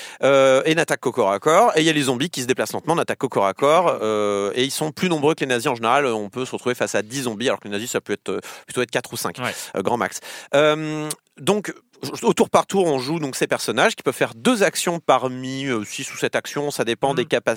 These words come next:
Speaker 1: des caractéristiques de chacun. Les personnages peuvent attaquer normalement, faire leur attaque spéciale, euh, utiliser leur objet. Donc,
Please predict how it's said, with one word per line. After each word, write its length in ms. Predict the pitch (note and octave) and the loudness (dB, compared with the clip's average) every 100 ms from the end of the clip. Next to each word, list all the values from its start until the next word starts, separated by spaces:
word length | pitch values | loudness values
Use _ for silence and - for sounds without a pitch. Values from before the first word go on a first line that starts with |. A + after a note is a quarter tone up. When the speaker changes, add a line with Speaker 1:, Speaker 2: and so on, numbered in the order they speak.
| - | -4
Speaker 1:
des 140 | A#2 | -4
caractéristiques 480 | B2+ A2+ A2+ - A#2 | -2 -2 -2 -6 -6
de 80 | G#2 | -2
chacun. 300 | G2 D#3+ F#3 - - - - | -2 0 -2 -4 -14 -16 -2
Les 140 | B2 | 2
personnages 420 | C#3+ B2+ C3+ B2+ - | 2 0 0 -2 0
peuvent 240 | C#3+ A#2 - - - | 0 0 -6 -6 -2
attaquer 340 | C3 C#3 - | 0 0 0
normalement, 560 | A#2 G2+ F#2+ G#2 B2 B2 | -2 -2 -4 0 0 -2
faire 220 | - B2+ | 0 2
leur 120 | A#2+ | 4
attaque 220 | G#2+ G#2+ | 2 0
spéciale, 600 | - G2+ - C3 B2+ C3+ C3+ - - | -6 -8 -2 2 2 2 -2 -12 -4
euh, 800 | A2+ A2+ A2 A2 A2 G#2+ G#2+ G#2+ G#2+ G2+ G2 | 0 4 4 4 2 0 -2 -10 -8 -8 -6
utiliser 460 | B2+ - C3+ B2+ | -8 -4 -2 2
leur 140 | C#3 B2 | 4 4
objet. 380 | B2 A#2+ C#3 D#3 | 4 4 2 2
Donc, 200 | G#2+ | -8